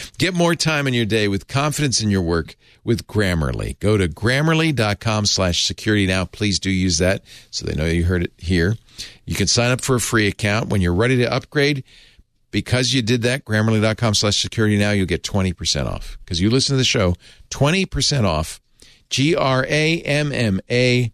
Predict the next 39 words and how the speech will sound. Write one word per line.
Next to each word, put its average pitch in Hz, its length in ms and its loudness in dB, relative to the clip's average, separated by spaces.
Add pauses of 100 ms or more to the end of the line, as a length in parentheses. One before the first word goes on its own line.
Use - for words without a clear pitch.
(300)
R 123 260 2
L 85 280 0
Y, 101 420 2
grammarly 117 640 0
dot 101 300 -2
com 85 320 0
slash - 560 -2 (340)
security 60 800 -2 (400)
now. 71 400 -4
It's - 120 -2
a 147 40 2
really 156 520 0
great 90 360 -2
tool. 71 380 -2 (520)
Uh, 73 440 0
and, 127 180 4
it, - 160 -4
you 147 80 2
know, 110 360 0 (220)
I'm 123 220 0
one 123 100 2
of 117 60 2
those 110 240 0
guys, 95 380 0
"Oh, 98 400 2
I 98 140 2
have 98 260 -2
perfect 113 380 -4
grammar." 104 360 -2
I, 101 300 0
uh, 107 600 0
uh. - 20 -2 (520)
Uh, 104 240 2
it's - 180 -2
no 135 140 2
shame 92 300 0
to 73 60 -2
use 67 220 -2
it, 53 120 -6